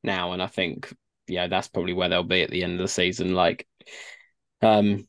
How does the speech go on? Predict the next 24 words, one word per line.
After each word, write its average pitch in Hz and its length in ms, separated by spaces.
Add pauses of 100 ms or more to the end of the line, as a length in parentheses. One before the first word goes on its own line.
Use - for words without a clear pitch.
(160)
yeah, 101 200
in 92 140
that 92 140
mid-table 98 540
area, 98 360
I 98 40
think 92 400
that, 98 200
that, 98 180 (500)
like 107 180
you 98 60
said, 98 320 (220)
a - 40
couple 120 300
of 101 80
good 104 140
additions, 101 500
couple 104 360
one, 98 420
couple 107 280
one, 98 360
you 95 140
know, 90 200
these 92 520